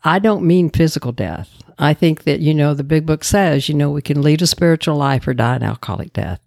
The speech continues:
And I think, um, I was having the death of the spirit. And I, that's the only way that I can put it. And,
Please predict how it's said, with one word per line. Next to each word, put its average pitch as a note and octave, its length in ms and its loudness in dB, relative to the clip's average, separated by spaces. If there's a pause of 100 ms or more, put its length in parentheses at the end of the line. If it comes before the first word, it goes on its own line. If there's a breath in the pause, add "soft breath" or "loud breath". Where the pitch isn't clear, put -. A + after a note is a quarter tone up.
(840 loud breath)
And C#3+ 240 0
I D3 240 0
think, - 640 -2
um, B2 460 0 (160)
I C#3+ 100 0
was C3+ 200 0
having C3+ 380 0
the C#3+ 240 -2
death B2+ 600 -2 (280)
of B2 380 -2
the - 60 -6
spirit. - 640 -4 (960 loud breath)
And C3 600 0
I, C#3 440 0
that's D3 300 0
the D3 120 2
only D3+ 220 4
way B2+ 520 -2
that B2+ 160 -2
I A2+ 160 0
can A#2 220 -6
put - 240 -6
it. - 280 -14 (640 soft breath)
And, C3 540 -4